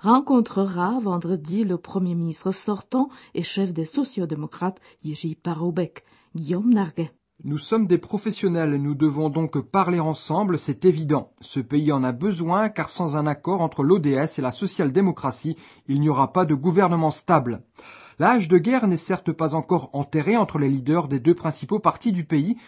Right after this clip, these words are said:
Speaker 2: mais Jiří Paroubek semble néanmoins disposé à discuter avec son grand rival de la situation post-électorale dans le pays.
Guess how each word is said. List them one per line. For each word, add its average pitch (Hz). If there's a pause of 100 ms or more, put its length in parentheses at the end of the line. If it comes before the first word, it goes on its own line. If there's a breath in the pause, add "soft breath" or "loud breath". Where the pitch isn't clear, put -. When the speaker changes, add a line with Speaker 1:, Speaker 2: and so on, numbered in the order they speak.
(220 loud breath)
Speaker 2:
mais 147
Jiří 180
Paroubek 196
semble 156
néanmoins 175
disposé 160
à 202
discuter 160
avec 139
son 147
grand 143
rival 170
de 165
la 139
situation 151
post-électorale 151
dans 131
le 131
pays. 135